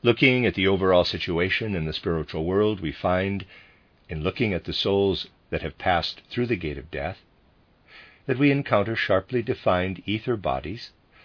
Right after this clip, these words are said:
and also sharply defined astral bodies in the souls of the French people, whilst Russian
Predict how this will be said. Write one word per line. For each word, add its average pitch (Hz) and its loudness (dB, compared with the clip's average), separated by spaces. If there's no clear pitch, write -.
and 104 0
also 123 4
sharply 113 2
defined 87 -2
astral 98 -2
bodies 71 -8
in 110 -2
the 117 -2
souls 78 0
of 85 -4
the 110 -6
French 131 -4
people, - -12
whilst 87 6
Russian 92 2